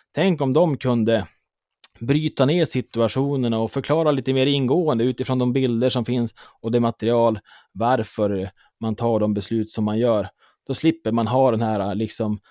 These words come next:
frustrationen av att se just en domare som man kanske för kvällen är jättearg på. Eh, få se den liksom i bild och nästan le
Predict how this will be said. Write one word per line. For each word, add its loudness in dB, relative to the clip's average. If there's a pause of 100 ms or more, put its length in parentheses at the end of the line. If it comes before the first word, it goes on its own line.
(140)
frustrationen 0
av -2
att -4
se 2
just 0
en 0
domare 0
som -6
man -4
kanske -6 (380)
för -2
kvällen 2
är 0
jättearg 0
på. -6 (640)
Eh, -6 (220)
få -8
se 0
den 2
liksom -2
i 0
bild 0
och -4
nästan -6 (840)
le -2